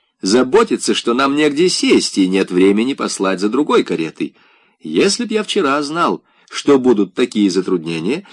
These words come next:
я пригласил бы Гарибальди ехать по железной дороге. Теперь это потому нельзя, что я не отвечаю, найдём ли мы карету или коляску у Теддингтонской станции,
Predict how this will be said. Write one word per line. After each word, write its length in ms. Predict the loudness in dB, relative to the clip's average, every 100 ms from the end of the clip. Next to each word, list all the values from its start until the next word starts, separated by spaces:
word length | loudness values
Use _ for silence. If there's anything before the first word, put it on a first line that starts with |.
| -20 -4
я 180 | -2
пригласил 520 | 0 0 0 2 2 2
бы 100 | 2
Гарибальди 560 | 2 2 2 0 0
ехать 400 | 0 0 -2 -4
по 100 | -2
железной 420 | 0 0 0 -2
дороге. 420 | -2 -2 -2 -2 -12 _ _ _ _
Теперь 320 | -4 2 2
это 200 | 2 0
потому 380 | -2 -4 -2 -2
нельзя, 420 | -2 0 -2 -2
что 140 | -2
я 140 | -2 -2
не 100 | -6
отвечаю, 720 | -6 -8 -6 -6 -2 -2 -4 -10 -20 -4
найдём 520 | 0 0 2 2 4
ли 80 | 2
мы 120 | 0
карету 520 | -2 0 2 0 0
или 200 | 2 2
коляску 580 | 2 0 2 0 -2 -2
у 100 | -2
Теддингтонской 1120 | 0 2 4 4 0 -4 -2 -2 -2 0 0
станции, 680 | 0 -4 -4 -4 -4 -2